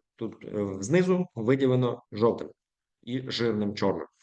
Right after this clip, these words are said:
Вживання спиртних напоїв, заняття жебратством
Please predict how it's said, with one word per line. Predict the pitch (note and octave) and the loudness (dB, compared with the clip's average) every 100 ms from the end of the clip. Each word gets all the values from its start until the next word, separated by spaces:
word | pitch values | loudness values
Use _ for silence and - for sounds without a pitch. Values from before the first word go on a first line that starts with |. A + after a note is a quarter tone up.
| _ _ - | _ _ -8
Вживання | E3+ F#3 C#3 A#2+ | -2 0 -2 -4
спиртних | - C#3+ C#3+ C3 | -4 -2 -2 -2
напоїв, | B2 - A2 A2 A2+ - | -2 2 4 4 0 -6
заняття | A2+ C3+ D#3+ F3+ | -2 0 2 2
жебратством | C3 C#3 A2 G2 - G#2+ | 4 2 2 0 -2 -10